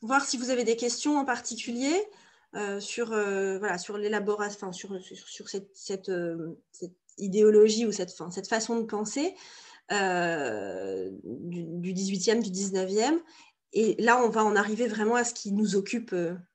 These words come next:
nous, en fait, dans nos problématiques, euh, d'enseignement de, de la médecine de maintenant.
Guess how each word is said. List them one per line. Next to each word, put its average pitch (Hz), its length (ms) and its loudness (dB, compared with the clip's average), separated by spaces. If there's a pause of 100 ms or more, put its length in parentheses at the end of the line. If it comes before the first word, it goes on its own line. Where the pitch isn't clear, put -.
(680)
nous, 254 400 4
en - 60 -8
fait, 214 240 -4
dans 196 120 0
nos 202 120 4
problématiques, 196 800 0
euh, 175 280 -6 (760)
d'enseignement 262 640 6
de, 233 280 0
de 190 440 -2
la 220 120 4
médecine 214 280 0
de 220 80 -2
maintenant. 190 260 -10